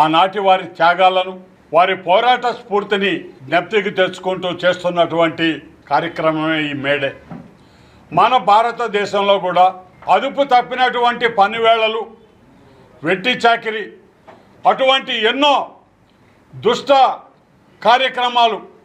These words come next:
ఎవరైతే ప్రజలను పీడించేటటువంటి సంపన్న వర్గాల ఆలోచనలు, పారిశ్రామికవేత్తల ఆలోచనలకు విరుద్ధంగా ఎంతో ధైర్యంగా ఆ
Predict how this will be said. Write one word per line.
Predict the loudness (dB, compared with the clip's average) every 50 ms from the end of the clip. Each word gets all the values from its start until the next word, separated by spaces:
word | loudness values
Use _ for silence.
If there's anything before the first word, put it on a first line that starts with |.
| _ _ _ _ _ 2 4 4
ఎవరైతే | 4 4 4 2 2 2 0 0 0 2 2
ప్రజలను | 0 2 2 2 2 2 0 -2 -6 -6 -2
పీడించేటటువంటి | 0 0 2 0 -2 -2 0 0 0 2 2 -2 0 2 0 0 0 0 0 -2 0 -2 -2 -10 -14 -20 -20 -20 -20 _ _ _ _ _ _ _ _ _ _ _ _ -2 2
సంపన్న | 2 2 2 2 2 2 2 2 0 2 2
వర్గాల | 2 2 2 2 4 4 6 6 6 4 4
ఆలోచనలు, | 4 4 2 2 0 -2 -2 -2 0 0 0 -2 -2 -8 -18 -20 -12 -2 2
పారిశ్రామికవేత్తల | 2 2 2 0 -4 -12 -4 0 0 0 0 -2 -4 -4 0 2 2 0 2 2 2 4 4 4 4
ఆలోచనలకు | 4 2 0 -4 -2 0 -2 0 0 -2 -4 -4 -2 -2
విరుద్ధంగా | -2 -2 -2 0 0 -2 0 2 2 2 2 2 -2 -16 -20 _ _ _ _ _ _ _ _ _ _ _ _ _ -2 -2 -2
ఎంతో | -2 2 2 2 2 2 2
ధైర్యంగా | 0 0 2 -2 -2 0 4 4 4
ఆ | 4